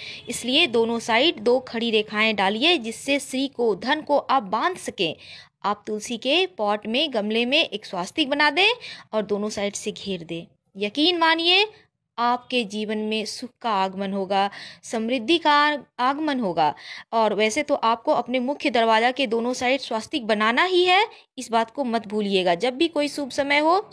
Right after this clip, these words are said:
शुभ दिन हो, मुख्य के दोनों स-, दरवाजे के दोनों साइड स्वास्तिक जरूर बनाएं।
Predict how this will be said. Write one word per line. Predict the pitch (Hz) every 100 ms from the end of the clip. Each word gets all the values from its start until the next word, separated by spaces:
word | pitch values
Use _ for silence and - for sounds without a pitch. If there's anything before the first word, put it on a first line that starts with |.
| -
शुभ | 302
दिन | 240 311
हो, | 320 349 381 - - - 285
मुख्य | 359 359
के | 349 277
दोनों | 220 226 233
स-, | - - - -
दरवाजे | 190 202 208 226
के | 254 254
दोनों | 220 208
साइड | 208 220 277
स्वास्तिक | 208 208 254 196
जरूर | 196 233
बनाएं। | 254 277 349